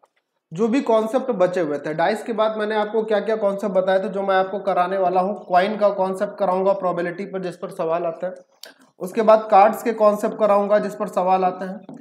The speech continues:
फिर उसके बाद alphabet के concept कराऊंगा, जिस पर सवाल आते हैं। आज ये कराएंगे, आज class हो सकता है थोड़ी सी लंबी चली जाए, अगर आपको समस्या ना हो तो साथ में enjoy करके पढ़ते रहिएगा, मजा आएगी, ये मैं आपको guarantee दे रहा हूँ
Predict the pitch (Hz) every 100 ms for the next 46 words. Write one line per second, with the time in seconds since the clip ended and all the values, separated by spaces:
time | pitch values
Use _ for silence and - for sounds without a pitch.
0 | - _ - 202 220 240 226 226 226 190
1 | 190 233 220 220 233 220 214 208 220 -
2 | 208 196 208 202 196 - 196 196 185 190
3 | 185 196 202 208 180 202 226 226 208 208
4 | 208 202 208 220 - 190 202 202 208 196
5 | 202 226 226 190 190 208 180 175 202 190
6 | 165 156 170 208 185 165 165 180 180 165
7 | 160 202 180 175 202 233 160 165 185 190
8 | 156 156 160 160 - 233 175 165 139 135
9 | 131 147 156 185 226 196 196 233 220 202
10 | 196 185 196 180 160 160 196 185 139 156
11 | -